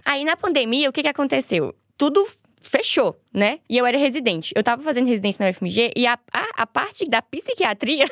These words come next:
<laughs> foi desapropriada pra o pessoal fazer as pesquisas da Coronavac.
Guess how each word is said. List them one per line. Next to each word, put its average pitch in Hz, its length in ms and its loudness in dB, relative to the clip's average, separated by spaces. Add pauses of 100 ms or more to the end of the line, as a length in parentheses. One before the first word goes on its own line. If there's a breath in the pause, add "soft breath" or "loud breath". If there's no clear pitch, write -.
(100)
<laughs> 330 160 -10
foi 302 220 2
desapropriada 269 1000 -2 (420 loud breath)
pra 262 160 4
o 254 40 -2
pessoal 262 300 0
fazer 262 240 2
as 254 120 0
pesquisas 254 400 0
da 233 120 4
Coronavac. 254 640 2